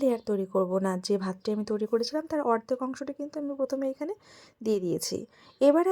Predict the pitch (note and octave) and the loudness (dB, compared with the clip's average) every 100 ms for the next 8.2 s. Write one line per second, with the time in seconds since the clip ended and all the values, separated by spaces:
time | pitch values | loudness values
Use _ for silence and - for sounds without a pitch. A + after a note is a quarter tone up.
0 | F#4+ D#4+ D4 C#4+ D4+ D#4+ D#4 D#4+ D#4 D4 | 2 0 -2 -2 -2 -4 -4 -6 -4 -4
1 | C#4+ D4+ D4+ D4+ C#4+ C#4 D4 C#4+ D4 C#4 | -2 -2 -2 -2 -2 0 -2 -2 0 4
2 | B3+ B3+ C4+ C4+ C#4 C#4+ C4+ C#4 C#4+ E4 | 2 2 -2 0 -2 -2 0 0 -2 -4
3 | D#4 D#4+ F#4 - A3 G#3+ G#3 A3 A3+ A#3 | -6 -6 -6 -2 0 2 -2 -2 -2 0
4 | B3+ B3 A#4+ - - - _ - C#4+ B3+ | 0 -2 -4 -6 -20 -20 _ 4 4 4
5 | - G#3+ G#3 A3+ A#3+ C#4+ D#4 D#4+ C#4+ B3 | -2 -2 0 0 0 -2 -6 -4 -2 4
6 | A#3+ B3 A#3+ E4+ _ _ C#4+ - E4+ C#4+ | 4 4 0 -2 _ _ -8 -6 -4 -2
7 | G#4 - - G#3+ G3 G3 D#4+ A3+ G3 F3+ | -4 -6 -8 -4 -4 -4 -6 -4 -4 -4
8 | F3+ F#3 | -6 -6